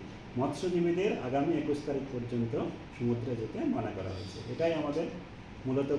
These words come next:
প্রভাব এই গভীর নিম্নচাপের জন্যে। আর বাকি আমাদের পশ্চিমবঙ্গের জেলাগুলিতে কেবল হালকা থেকে মাঝারি বৃষ্টিপাত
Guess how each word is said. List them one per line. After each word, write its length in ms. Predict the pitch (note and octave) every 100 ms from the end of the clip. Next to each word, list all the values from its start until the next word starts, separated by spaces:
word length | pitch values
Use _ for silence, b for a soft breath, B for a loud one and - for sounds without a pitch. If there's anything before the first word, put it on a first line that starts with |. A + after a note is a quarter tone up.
| -
প্রভাব 380 | A#2 A#2+ E3 - - -
এই 280 | B2 C#3 - - - - - - - - - - - -
গভীর 300 | B2 C3+ C3
নিম্নচাপের 580 | A2+ A2+ A2 A2+ - C#3 -
জন্যে। 460 | G2+ F#2 F#2 - A2
আর 140 | G#2+ G#2 - - - -
বাকি 300 | B2 - F#3+
আমাদের 340 | D#3 C#3+ E3 -
পশ্চিমবঙ্গের 680 | C#3+ - D#3 D#3 D#3 D#3 C3+
জেলাগুলিতে 560 | C3+ D#3+ D3+ C#3 C#3+ -
কেবল 340 | B2+ C#3 G#3+ E4+ - - -
হালকা 260 | A#2+ B2 E3+
থেকে 280 | E3+ D3+ D3
মাঝারি 340 | B2 C#3 C#3
বৃষ্টিপাত 480 | B2+ - - B2